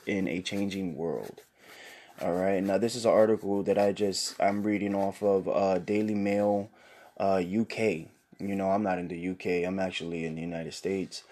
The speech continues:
Uh, but it's interesting, this is interesting to me. Okay, and, uh, let's see. What else do we have here?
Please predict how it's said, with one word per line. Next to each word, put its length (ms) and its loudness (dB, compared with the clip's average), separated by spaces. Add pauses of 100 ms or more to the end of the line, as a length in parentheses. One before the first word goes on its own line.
(340)
Uh, 320 -4
but 160 -4
it's 160 0
interesting, 480 0
this 120 -6
is 120 -6
interesting 500 -6
to 100 -12
me. 280 -10 (640)
Okay, 520 -2
and, 340 -2
uh, 380 -4
let's 220 -4
see. 420 -8 (1600)
What 220 -2
else 220 0
do 80 -10
we 160 -6
have 280 -8
here? 420 -10